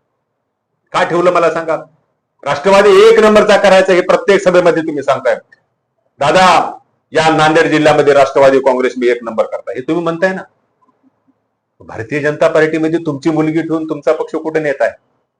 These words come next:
कधीतरी एखाद्या पक्षाशी, एखाद्या विचाराशी लॉयल्टी कधीतरी आपल्या आयुष्यामधल्या राजकारणामध्ये ठेवावी.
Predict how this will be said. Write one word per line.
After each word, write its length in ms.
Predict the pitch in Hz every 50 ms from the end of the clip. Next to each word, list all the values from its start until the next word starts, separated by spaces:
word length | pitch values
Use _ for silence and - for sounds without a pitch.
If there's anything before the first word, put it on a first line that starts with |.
| _ _ _ _ _ _ _
कधीतरी 400 | - 107 135 135 135 170 156 131 117
एखाद्या 400 | 113 - - 139 143 165 170 175
पक्षाशी, 580 | 170 139 - - - 113 104 104 - 107 104 107
एखाद्या 300 | 104 - 123 127 160 156
विचाराशी 540 | 156 - - - 120 110 110 107 - 143 131 98 95
लॉयल्टी 480 | 110 123 143 160 156 156 156 131 104 - _ _ _ _ _ _ _ _ _ _
कधीतरी 280 | 127 120 127 127 147 -
आपल्या 340 | - 120 - - 165 180 175
आयुष्यामधल्या 520 | 165 160 156 156 165 156 139 135 131 139
राजकारणामध्ये 640 | 131 123 113 - - 117 104 101 104 101 95 98 95
ठेवावी. 380 | - - 92 90 _ 87 87